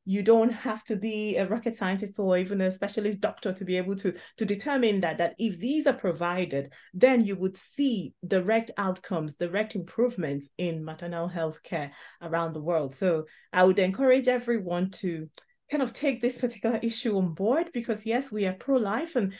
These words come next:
even that the fact that we are pro-life, we should go out and make people to understand that what we want is not just a matter of, quote unquote, as they, as they accuse us, forcing women to give birth. It's the fact that we really care for the health of the woman, for the health of the baby,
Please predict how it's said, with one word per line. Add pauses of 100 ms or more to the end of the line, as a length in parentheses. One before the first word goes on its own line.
(180)
even
that
the
fact
that
we
are
pro-life, (300)
we
should
go
out
and
make
people
to
understand
that
what
we
want
is
not
just
a
matter
of, (280)
quote
unquote,
as
they, (140)
as
they (300)
accuse
us,
forcing
women
to
give
birth.
It's
the
fact
that
we
really
care (320)
for
the
health
of
the
woman,
for
the
health
of
the
baby,